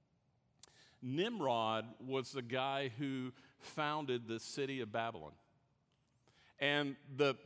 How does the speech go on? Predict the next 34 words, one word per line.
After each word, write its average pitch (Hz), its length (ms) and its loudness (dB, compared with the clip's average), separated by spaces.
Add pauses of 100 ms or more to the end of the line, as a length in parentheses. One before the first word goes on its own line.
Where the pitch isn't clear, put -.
the 127 100 2
people 165 540 0
had 135 200 -2
been 139 160 -4
told, 147 440 0
this 135 180 -4
was 139 120 -6
after 143 280 -2
the 127 100 -8
flood, 135 300 0
after 131 260 -4
Noah, 127 320 -2
God 127 320 0
had 160 180 -6
told 156 300 -2
the 120 60 -4
people 131 480 -4
that 117 120 -4
they 143 120 0
were 139 160 -6
to - 160 -12
scatter 143 1000 -2 (840)
and 113 260 -6
replenish 147 840 -4
or 113 80 -4
repopulate 123 680 -2
the 117 120 -6
earth. 120 200 -4
But 135 120 -8
do - 20 -12
you 185 60 -10
remember 240 180 -8
what 170 100 -8
happened 165 520 -4